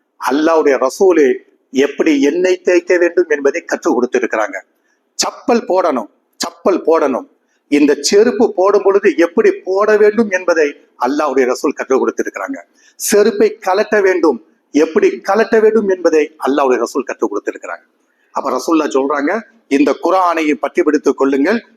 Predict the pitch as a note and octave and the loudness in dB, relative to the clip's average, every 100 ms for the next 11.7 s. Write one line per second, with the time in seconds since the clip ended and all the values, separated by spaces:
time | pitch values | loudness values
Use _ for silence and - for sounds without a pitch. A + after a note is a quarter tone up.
0 | _ A2 C3+ C#3 C3+ A#2 - F3 F3+ D#3 | _ -4 0 2 2 0 -2 -4 0 0
1 | C3+ C#3 C#3+ C#3 F#3+ E3+ D#3+ D#3 C#3 C#3 | 0 -2 -6 -2 -2 0 -2 -2 -2 0
2 | C3 A#2+ B2+ B2 B2 B2 G#2+ _ _ - | 0 -2 -2 -2 -4 -4 -10 _ _ -4
3 | A#2+ C#3 C3+ A#2+ A2+ A#2+ - F#3 - C#3 | -2 0 0 0 -2 -2 0 -2 0 -2
4 | C3 C3+ B2+ A#2+ A2+ A2+ _ _ _ - | 0 0 -2 -4 -12 -14 _ _ _ -6
5 | G#2+ A#2 A#2 C#3+ G#3 - _ _ _ _ | -4 -2 -2 -2 -4 -8 _ _ _ _
6 | B2+ E3 G#3 G#3+ F3+ C#3+ F3 E3+ E3+ D#3+ | 2 4 4 4 4 2 0 0 0 0
7 | E3 D3 C#3+ C3+ B2+ - C3 D3+ D#3 C3 | 0 -2 -2 -4 -4 -4 -2 -2 0 -2
8 | A2+ _ _ - C3 D#3 D#3 C#3+ A#2 D3+ | -4 _ _ -2 0 2 2 2 0 0
9 | E3+ E3+ D#3 C#3+ C3 C3 B2+ A2+ _ - | 2 2 2 0 0 -4 -4 -10 _ -6
10 | B2 D3+ D#3+ E3+ D#3+ D3 B2 B2 C#3+ G#3+ | -4 -2 0 0 0 0 0 -4 -6 0
11 | G#3+ G#3+ E3+ E3+ D3+ D3+ | 0 0 -4 -2 -2 -2